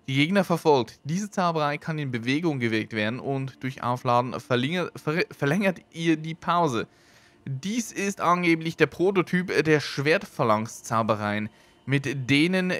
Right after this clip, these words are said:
die verzauberten königlichen Ritter in den Kampf ziehen. Haben wir das hier noch? Karia-Großschwert.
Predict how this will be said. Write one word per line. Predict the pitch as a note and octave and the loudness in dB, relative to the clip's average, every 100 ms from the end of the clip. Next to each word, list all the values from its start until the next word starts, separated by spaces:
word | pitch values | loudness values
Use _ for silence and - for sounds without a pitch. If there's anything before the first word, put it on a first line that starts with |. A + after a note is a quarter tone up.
| D3+ | -4
die | D3 | -4
verzauberten | D3 C#3+ C#3+ C#3+ D3+ C#3+ | -2 0 4 4 2 -2
königlichen | - D3+ C#3+ C#3 C3+ | -4 -4 -2 -2 0
Ritter | C3 D#3+ F3 | 0 0 -2
in | - C#3+ | -2 -2
den | C#3+ | -4
Kampf | C3+ C#3 C#3 C#3 - | -4 -4 -4 -6 -12
ziehen. | - - G#2+ G2+ G#2 G#2+ _ _ _ _ _ _ _ | -10 -6 -4 -4 -8 -12 _ _ _ _ _ _ _
Haben | A#2+ A#2+ | -6 -2
wir | A#2 | -2
das | C3+ | -2
hier | - D3+ | -4 -2
noch? | D#3+ - | -2 -4
Karia-Großschwert. | - D3 D3+ C3+ A2 G#2+ A2 A2 A#2 - A#2 A2+ D3+ | -8 -4 0 0 0 -2 -4 -4 -4 -4 0 0 0